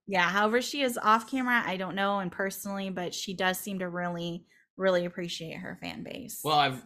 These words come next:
Speaker 2: I've been trying to reach out to her P R people to try to get her on the podcast, but, oh, that's,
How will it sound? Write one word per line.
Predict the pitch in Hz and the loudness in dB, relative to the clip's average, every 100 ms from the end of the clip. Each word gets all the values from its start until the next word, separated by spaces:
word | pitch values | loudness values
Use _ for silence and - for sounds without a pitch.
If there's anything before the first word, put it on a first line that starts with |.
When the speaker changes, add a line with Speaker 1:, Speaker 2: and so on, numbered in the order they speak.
| 101 | -8
Speaker 2:
I've | 139 143 | -4 -2
been | 160 | 0
trying | 180 185 | 4 4
to | 160 | 4
reach | 156 147 | 2 4
out | 135 131 | 2 0
to | 123 | -2
her | 113 | -4
P | - 123 | -2 0
R | 113 | 0
people | - 120 104 107 | -2 -6 -6 -8
to | 107 | -8
try | - 113 | -4 -4
to | |
get | 107 117 | -2 -2
her | 113 | -2
on | 113 107 107 - _ _ | -4 -4 -6 -10 _ _
the | - | -8
podcast, | - 123 113 98 95 101 - - | 0 4 4 2 -2 -2 -4 -8
but, | 107 101 104 - | -4 -2 -4 -6
oh, | 135 151 151 | -6 -4 -2
that's, | 135 131 135 - | 0 0 -2 -8